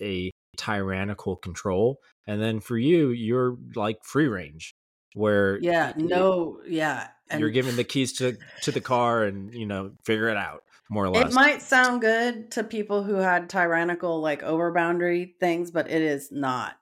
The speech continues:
Speaker 2: <laughs> It was chaotic and not helpful.
Speaker 1: W-, what you need w-, within that developmental stage is you need logic. Like, you,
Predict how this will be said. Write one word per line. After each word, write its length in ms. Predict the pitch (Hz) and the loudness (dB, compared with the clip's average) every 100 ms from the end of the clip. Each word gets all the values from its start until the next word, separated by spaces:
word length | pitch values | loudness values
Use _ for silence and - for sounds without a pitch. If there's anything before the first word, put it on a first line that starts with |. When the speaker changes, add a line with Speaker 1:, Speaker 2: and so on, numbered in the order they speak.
| - | -8
Speaker 2:
<laughs> 680 | 254 427 269 - - - - | -4 -2 -2 -4 -20 -6 0
It 160 | 202 | 2
was 320 | 180 185 - _ _ _ _ _ _ _ - | 2 0 -4 _ _ _ _ _ _ _ -6
chaotic 600 | 151 139 131 127 120 123 | 0 2 2 2 -4 -6
and 120 | 123 | -6
not 200 | 117 113 | -6 -8
helpful. 460 | 123 - 143 156 - _ _ _ _ - | -12 -10 -8 -10 -12 _ _ _ _ -16
Speaker 1:
W-, 220 | 135 160 | -14 -6
what 240 | 147 147 | 0 0
you 160 | 147 120 | 2 0
need 300 | 117 135 165 | 2 4 4
w-, 240 | 139 135 - | 2 -4 -4
within 320 | 113 113 131 | -2 0 0
that 180 | 123 110 | 0 -2
developmental 600 | 110 101 117 117 110 104 | -4 0 0 0 -4 -4
stage 760 | 92 - 113 135 120 104 95 101 - | -6 0 4 6 4 2 -2 -8 -2
is 600 | 107 104 101 95 95 - _ _ _ _ _ - | 2 4 2 2 -2 -8 _ _ _ _ _ -10
you 120 | 123 | -4
need 260 | 139 208 175 | 0 0 0
logic. 680 | 120 110 139 143 107 82 - | 0 0 0 0 -4 -8 -8
Like, 220 | 120 113 - | -6 -4 -2
you, 180 | 147 | -2